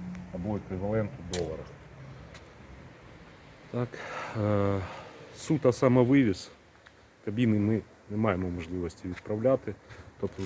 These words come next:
кому потрібно, будь ласочка, місто Дніпро знаходимося. Телефонуйте, номер телефону можете знайти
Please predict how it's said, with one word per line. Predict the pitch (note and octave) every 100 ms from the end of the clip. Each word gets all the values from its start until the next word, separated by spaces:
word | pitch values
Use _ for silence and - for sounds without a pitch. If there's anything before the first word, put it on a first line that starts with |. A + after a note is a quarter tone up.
| -
кому | A2 A2
потрібно, | G#2+ - C3+ B2+ G#2
будь | F2
ласочка, | G#2 A#2 G#2+ - F#2
місто | G2 - F2
Дніпро | F#2 - C3
знаходимося. | A#2 A2 A2+ G2+ G2 F#2+ G2 - - - - - - -
Телефонуйте, | - A#2 A2 B2+ C3+ C#3 - A#2+ - -
номер | A2 A2+ G#2+
телефону | - G#2+ G#2 - G#2
можете | G2 G2 F#2 -
знайти | F2+ G2 F#2 F#2+